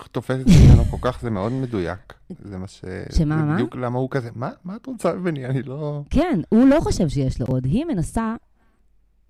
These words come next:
Speaker 2: היא, היא מנסה
Speaker 1: כן.
Speaker 2: לשכנע את עצמה ואותו שיש בו עוד. אמ, ואותו דבר גם ניצן ומנו. מנו כאילו... הוא זורם, הוא נותן לה, הוא ש-, הוא די שם, והיא אומרת, "אוקיי, לפחות הוא לא הולך לשום מקום, אז הוא בטח כאילו יציב."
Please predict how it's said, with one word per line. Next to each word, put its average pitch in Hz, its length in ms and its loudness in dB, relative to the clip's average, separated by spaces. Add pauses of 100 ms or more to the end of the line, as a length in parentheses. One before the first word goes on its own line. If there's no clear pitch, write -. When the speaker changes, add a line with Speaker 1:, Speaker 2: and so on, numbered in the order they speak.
(500)
Speaker 2:
היא, 190 180 -4
היא 214 120 0
מנסה 202 280 0
Speaker 1:
כן. 190 60 0
Speaker 2:
לשכנע 175 320 0
את - 100 -2
עצמה 175 260 -4
ואותו 170 300 0
שיש 147 400 -2
בו 135 160 -2
עוד. 123 240 -6 (1120)
אמ, 139 600 0
ואותו 147 300 0
דבר 330 280 -4
גם 294 60 -4
ניצן 294 280 -4
ומנו. 262 320 -2
מנו 156 340 -4
כאילו... 151 360 -8 (760)
הוא 285 100 -14
זורם, 202 500 -4
הוא 214 80 -6
נותן 202 380 0
לה, 185 120 -2
הוא 220 140 -6
ש-, - 200 -16 (220)
הוא 240 140 -12
די 277 200 -4
שם, 135 520 0
והיא 185 100 -2
אומרת, 220 180 -4 (100)
"אוקיי, 381 320 -8
לפחות - 320 -4
הוא 359 80 -6
לא 359 100 -2
הולך 311 280 -4
לשום 320 180 -6
מקום, 240 380 -4 (380)
אז 214 100 -6
הוא 214 80 -2
בטח 269 240 -6
כאילו 269 180 -2
יציב." 269 480 -2